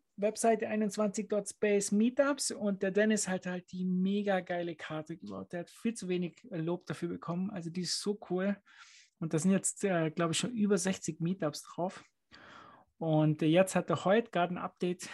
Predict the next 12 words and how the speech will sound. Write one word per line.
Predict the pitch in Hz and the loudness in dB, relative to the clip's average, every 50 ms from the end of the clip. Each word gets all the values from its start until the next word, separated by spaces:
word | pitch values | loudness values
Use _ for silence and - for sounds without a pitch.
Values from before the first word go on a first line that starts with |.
| - - - - - | -14 -16 -18 -12 -6
gemacht, | 165 170 170 156 - - | -4 -2 -2 -2 -4 -6
dass, | - 156 - - - | -6 -4 -4 -2 0
äh, | 170 160 156 156 151 147 147 139 - - _ _ _ _ _ _ | 0 2 2 2 2 2 2 0 -2 -6 _ _ _ _ _ _
die | - 151 | -8 -4
Karte | - 151 151 160 - - 160 | -2 -2 -2 0 0 0 2
automatisch | 170 170 - 175 160 156 151 156 - 156 - - | 2 2 2 2 4 4 4 2 2 -2 -2 0
nachschaut, | 156 151 151 - - 156 147 151 | 0 0 0 0 -2 -2 -2 -2
wie | 151 156 156 151 | -2 -2 -2 -2
viele | - - 156 151 147 147 147 139 | -4 -2 0 0 2 2 2 2
Leute | 139 143 147 156 156 156 - 156 - | 2 2 0 0 0 -2 -2 -2 -2
auf | 151 147 - | -2 -4 -6
dem, | - - 147 143 143 143 139 | -6 -4 -4 -2 -2 -2 -4